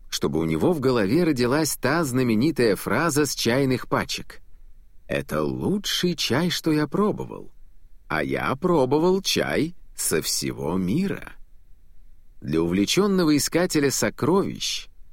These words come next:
золотые реликвии из гробницы казались бесценными, какими они на самом деле и были.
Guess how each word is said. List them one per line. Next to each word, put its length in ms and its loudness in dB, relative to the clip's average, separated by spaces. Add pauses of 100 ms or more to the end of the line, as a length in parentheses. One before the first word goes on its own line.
(100)
золотые 580 2
реликвии 580 2
из 260 0
гробницы 640 0
казались 640 2
бесценными, 1080 -2 (380)
какими 460 0
они 240 2
на 140 2
самом 420 0
деле 320 0
и 60 6
были. 420 0